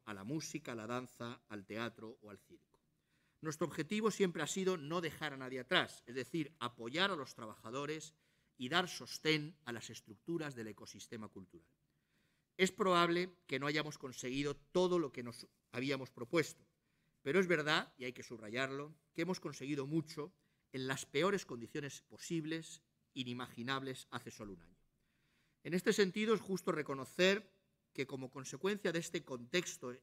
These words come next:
excepcional, hemos podido aprobar medidas que suponen un antes y un después en la consideración de los profesionales de la cultura en España. Estoy pensando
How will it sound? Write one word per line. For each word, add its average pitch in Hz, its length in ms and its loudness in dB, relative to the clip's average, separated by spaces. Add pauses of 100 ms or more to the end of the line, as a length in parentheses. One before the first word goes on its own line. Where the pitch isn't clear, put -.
excepcional, 147 880 -4 (500)
hemos 196 220 0
podido 196 300 2
aprobar 170 400 2
medidas 175 360 -2
que 143 100 -10
suponen 180 520 -6
un 180 180 0
antes 175 380 -2
y 165 40 -2
un 175 100 -4
después 160 580 -2 (320)
en 135 140 -6
la 131 100 0
consideración 127 680 -6
de 170 60 -2
los 147 120 -6
profesionales 127 640 -6
de 131 60 -8
la 139 80 -2
cultura 120 420 -10
en 117 80 -10
España. 95 360 -18 (800)
Estoy 208 260 -4
pensando 202 760 -2